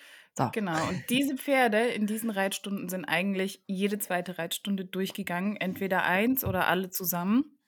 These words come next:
Speaker 1: Mhm.
Speaker 2: Ähm, entweder alle zusammen im Galopp, weil eins 'n Hüpfer gemacht hat und er erschrocken ist oder keine Ahnung, was passiert ist. Dann sind entweder alle durchgegangen und die Leute sind alle runtergefallen, die Kinder, oder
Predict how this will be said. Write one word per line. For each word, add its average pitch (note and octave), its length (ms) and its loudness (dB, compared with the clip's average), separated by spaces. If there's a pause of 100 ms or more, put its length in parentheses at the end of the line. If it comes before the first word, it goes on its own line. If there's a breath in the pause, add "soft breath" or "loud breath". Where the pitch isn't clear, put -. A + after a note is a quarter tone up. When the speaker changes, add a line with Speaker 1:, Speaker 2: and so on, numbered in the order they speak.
Speaker 1:
Mhm. B3 320 -2 (520)
Speaker 2:
Ähm, F#3 560 0
entweder F#3+ 360 2
alle F#3+ 220 2
zusammen F#3+ 420 -2
im F3 120 -4
Galopp, G3 320 2
weil F#3+ 120 2
eins F#3 360 2
'n G#3 120 -2
Hüpfer A#3 240 -4
gemacht G#3+ 340 -4
hat G#3 100 -10
und F#3 240 -8 (460)
er G3 120 4
erschrocken G#3 460 0
ist A3 220 -4
oder F3 220 -6
keine F3+ 240 -8
Ahnung, A#3+ 280 0
was A3+ 220 -2
passiert A#3 400 -4
ist. A3+ 160 -6 (480 loud breath)
Dann A3 140 0
sind G#3 120 -2
entweder F#3+ 420 0
alle C#4 200 2
durchgegangen A#3+ 760 0
und G#3 380 -4
die G#3+ 80 -2
Leute F#3 300 -2
sind F#3+ 120 -10
alle F3+ 200 -8
runtergefallen, A3+ 760 -2
die A3 120 -6
Kinder, A3+ 420 2
oder F#3 360 -8